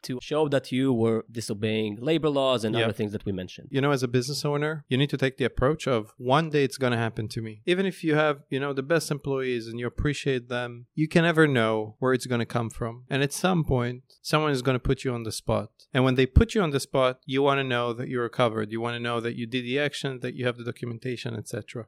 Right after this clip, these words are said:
Speaker 2: So, you know, that was an example of labor laws. You mentioned a lot of areas where it's relevant. Absences, P T O, accurate time tracking, could be breaks. You know, in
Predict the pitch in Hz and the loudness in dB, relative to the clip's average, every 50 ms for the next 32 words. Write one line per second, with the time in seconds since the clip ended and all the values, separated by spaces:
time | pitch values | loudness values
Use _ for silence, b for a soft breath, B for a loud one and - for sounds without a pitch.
0 | _ - - - 139 135 135 135 131 127 127 127 127 - 143 135 151 143 139 147 | _ -6 0 4 6 6 8 6 6 4 2 0 -2 0 2 4 4 4 4 4
1 | 151 151 165 151 143 151 151 147 131 139 143 135 - 143 135 123 135 139 135 131 | 4 4 4 2 2 2 0 0 0 0 2 4 4 2 2 2 2 0 2 2
2 | 135 131 131 131 131 127 123 - - 143 135 139 135 131 127 127 - - 131 135 | 2 2 2 2 2 0 -2 -4 -2 0 0 2 2 2 0 0 0 -2 -4 -2
3 | - 131 123 127 127 123 123 113 120 123 127 131 131 127 120 117 120 127 127 117 | -2 -2 0 2 4 4 2 2 0 -2 -2 -2 -2 -2 -2 -2 -4 -4 -4 -4
4 | - - 127 123 123 123 117 120 123 127 123 120 120 - - - _ - 139 135 | -2 0 0 2 2 0 0 0 -2 -2 -2 -4 -8 -10 -16 -8 _ 0 0 0
5 | 135 - - 139 135 127 - - 135 131 131 135 131 123 117 117 - - - - | 0 -2 -2 -2 -2 -2 -2 -2 -2 -2 -2 -2 -2 -4 -4 -6 -10 -12 -8 -6
6 | - 139 127 - 135 127 123 127 127 127 123 123 123 123 123 120 120 120 117 117 | -4 -4 -4 -4 -4 -4 -2 0 0 0 0 0 0 0 -2 -4 -6 -8 -8 -2
7 | - - 139 - - 147 139 135 - - - 139 131 131 127 123 - - 131 123 | 2 2 2 2 2 2 2 2 0 0 2 2 2 2 2 -2 0 0 0 0
8 | 117 - - 123 123 123 120 120 117 117 113 _ _ - - 143 139 123 120 127 | 0 -2 -2 -2 -2 -4 -6 -8 -12 -16 -18 _ _ -2 0 0 0 -2 -2 -4
9 | 123 120 120 117 113 110 120 123 131 156 165 175 170 - - - - - - - | -4 -4 -4 -6 -4 0 4 6 6 6 6 4 0 -6 -10 -8 -6 -6 -6 -6
10 | - - - 151 147 135 131 135 139 135 127 | -8 -10 -8 -4 0 2 2 4 2 2 0